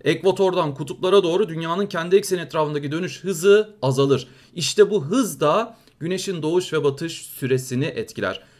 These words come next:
Gece gündüz süresini demiyorum, dikkat. Güneşin doğuş ve batış anındaki alacakaranlığı etkiler.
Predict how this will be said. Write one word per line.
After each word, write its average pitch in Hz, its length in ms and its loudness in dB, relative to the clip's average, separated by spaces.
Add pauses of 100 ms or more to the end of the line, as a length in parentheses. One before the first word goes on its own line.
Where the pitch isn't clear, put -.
Gece 165 200 2
gündüz 226 260 0
süresini 220 400 0
demiyorum, 220 380 4
dikkat. 208 400 -2 (260)
Güneşin 214 540 -2
doğuş 214 380 0
ve 180 100 -2
batış 185 260 -4
anındaki 185 720 -4
alacakaranlığı 147 1120 0
etkiler. 120 560 -4